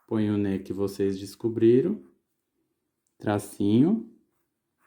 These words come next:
Tá. Tá ok? Caneta. Ó, nessa parte do exercício,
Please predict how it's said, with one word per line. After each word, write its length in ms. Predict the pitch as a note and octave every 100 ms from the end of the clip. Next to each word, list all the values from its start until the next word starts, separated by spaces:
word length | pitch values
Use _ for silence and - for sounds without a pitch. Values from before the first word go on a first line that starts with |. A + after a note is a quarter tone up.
| _
Tá. 380 | - D#3 B2 B2+ - _ _ _ _ _ _ _ _ _ _ _ _ _ _
Tá 100 | -
ok? 580 | F#2 - C3+ A#3+ B3 - - _ _ _ _ _ _
Caneta. 1300 | - A2+ B2+ C#3 C3 A2+ A#2+ D3 - - _ G#2 G2 - _ _ _ _ _ -
Ó, 80 |
nessa 340 | F#2 A2 C#3 E3+
parte 320 | E3+ C3+ A#2+
do 80 | A2+
exercício, 840 | G#2 G2 E2+ - C3 C#3+ - -